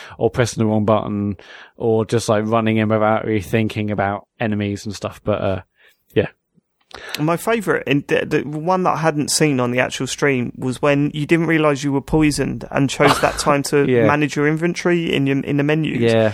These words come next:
Speaker 2: And by the time you'd looked back, you, you were dead. <laughs> You just
Speaker 1: <laughs>
Speaker 2: dropped
Speaker 1: Yeah, I
Speaker 2: dead
Speaker 1: feel talking
Speaker 2: because
Speaker 1: to
Speaker 2: you
Speaker 1: a
Speaker 2: ran out of
Speaker 1: chat,
Speaker 2: health.
Speaker 1: and I'm like, <laughs> ha-, wasn't aware my life was <laughs> gradually going down. Um,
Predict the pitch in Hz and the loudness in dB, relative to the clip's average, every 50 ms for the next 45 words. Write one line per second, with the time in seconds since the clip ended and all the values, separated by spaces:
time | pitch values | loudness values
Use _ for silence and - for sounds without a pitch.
0 | - - - - 131 127 156 165 170 165 - - 180 165 160 160 151 151 - - | -2 -6 -6 -4 -2 0 0 0 0 -2 -2 0 2 2 2 2 0 -2 -2 0
1 | 160 156 - - - - - 160 156 - - - - - - _ _ - 143 143 | 0 0 0 -2 -6 -4 0 0 0 0 -2 -6 -10 -18 -20 _ _ -2 0 0
2 | 131 - - - - - - 143 135 139 139 - 147 - - - - - _ _ | 0 -2 -6 -10 -10 -4 -2 -2 0 0 2 2 2 2 0 -2 -6 -14 _ _
3 | - 175 - - - - - - - 156 151 135 117 113 107 - 156 143 143 143 | 0 2 2 4 4 2 0 0 2 2 4 4 4 4 4 2 2 2 2 2
4 | 202 - - 151 - - - - 139 123 123 98 - 143 131 117 107 - 185 160 | 0 0 0 0 0 2 2 2 4 4 4 2 4 4 4 4 2 2 0 -2
5 | - - 113 107 104 107 107 117 - - - - - - 233 - - - 294 131 | -4 -4 -4 -2 0 0 0 -2 -2 -6 -12 -16 -8 -6 -6 -4 -2 -2 -2 -2
6 | - - 131 113 120 127 110 123 120 117 113 117 113 110 107 104 104 107 110 107 | -2 -4 -4 0 0 2 2 2 0 2 2 2 2 2 2 0 0 0 -2 -2
7 | 113 107 104 104 101 - 110 107 98 - - _ - - 143 - - - - 147 | -2 -2 -2 -2 -2 -4 -6 -8 -8 -10 -16 _ -8 -6 -6 -6 -4 -4 -4 -4
8 | - - - - 120 110 - - 110 107 104 95 113 110 107 101 107 110 101 131 | -4 -2 0 2 2 2 2 0 -2 -2 0 2 2 0 2 0 0 -2 -2 -4
9 | 175 156 _ _ _ - 117 107 101 104 101 95 160 | -6 -12 _ _ _ -4 -4 -2 -2 -4 -6 -8 -4